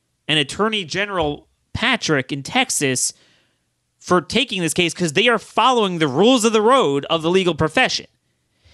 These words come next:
Meaning Reed O'Connor's opinion, and assuming the Fifth Circuit sides with that,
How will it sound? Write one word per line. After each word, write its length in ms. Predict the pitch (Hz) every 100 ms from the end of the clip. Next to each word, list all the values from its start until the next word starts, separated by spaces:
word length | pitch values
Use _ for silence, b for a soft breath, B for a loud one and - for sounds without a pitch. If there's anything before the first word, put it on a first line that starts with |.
| b b -
Meaning 320 | 190 226 196
Reed 300 | - 143 254
O'Connor's 580 | 294 - 214 220 220 180
opinion, 380 | 170 214 226 160
and 80 | 147
assuming 260 | - 214
the 80 | 180
Fifth 200 | 208 196
Circuit 440 | - 196 185 -
sides 340 | - 226 240 165
with 140 | 139
that, 340 | 117 101 87